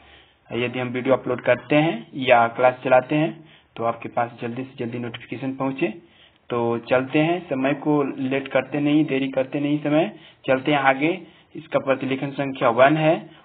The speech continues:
और इसमें चलते हैं कितने, यानी तीन सेकेंड में आपको टाइम स्टार्ट होगा। और पहला आपको अस्सी वर्ड मिलेंगे per minute।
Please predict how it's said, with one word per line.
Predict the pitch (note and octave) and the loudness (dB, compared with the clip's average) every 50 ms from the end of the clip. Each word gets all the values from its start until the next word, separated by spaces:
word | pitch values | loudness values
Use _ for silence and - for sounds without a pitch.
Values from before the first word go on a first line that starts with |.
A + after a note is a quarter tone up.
| _ - | _ 2
और | C3 C3+ C3+ | 2 2 2
इसमें | C3+ C3+ C3+ C#3 C#3 C#3 C3+ C3+ - - _ _ | 0 -2 -4 -4 -4 -4 -4 -6 -10 -18 _ _
चलते | - B2+ B2 A#2+ - C#3+ | -4 -4 -4 -4 -6 -6
हैं | C3+ C#3 C3+ | -6 -4 -4
कितने, | - C3+ C3+ D3+ D3+ D3+ D#3+ E3 D#3 - - - _ _ - | -6 -2 2 4 4 4 4 2 -4 -12 -20 -20 _ _ -14
यानी | C3 B2 B2+ C3 C3+ - - - _ _ _ _ _ _ | -8 -6 -6 -6 -6 -8 -16 -20 _ _ _ _ _ _
तीन | - D3+ D#3 D#3 | 4 4 4 4
सेकेंड | - D3+ D3+ D3+ D3 D3+ | 2 0 0 2 2 4
में | D3+ D3+ D3 | 4 4 2
आपको | C#3 C3 B2+ - - B2+ C3 | 2 0 -2 -2 -6 -6 -6
टाइम | C3 - C3+ B2+ B2+ C3 C3+ - - - | -4 -2 -2 -2 -2 -2 -8 -12 -14 -12
स्टार्ट | - - C#3 C3+ C#3 D3+ | 0 2 2 2 2 0
होगा। | D3 D3 D3+ D3 C#3+ - - - - _ _ _ _ _ _ | 2 6 8 8 8 6 2 -10 -20 _ _ _ _ _ _
और | A#2+ A#2 A#2 A#2+ A#2 - | -4 -2 -2 -4 -2 0
पहला | - A#2+ B2 C3+ C#3 D3 D3+ D3 - - _ - | 0 2 6 6 6 6 4 2 -4 -14 _ -16
आपको | - D#3 - - C3 B2 | -16 -16 -14 -10 -8 -6
अस्सी | B2+ - - B2 A#2+ - - C3 C3 | -6 -4 -6 -8 -8 -6 -8 -8 -8
वर्ड | B2+ B2 B2 B2 B2 - - | -2 0 0 0 -2 -4 -10
मिलेंगे | C#3 B2+ B2 A#2+ B2+ B2+ B2+ B2+ | -10 -8 -8 -6 -8 -8 -8 -10
per | B2+ - C3 B2 C3 | -4 0 0 2 2
minute। | C3+ C3+ C3+ C#3+ D3+ D#3 D#3 - | 2 2 2 0 -2 -4 -8 -16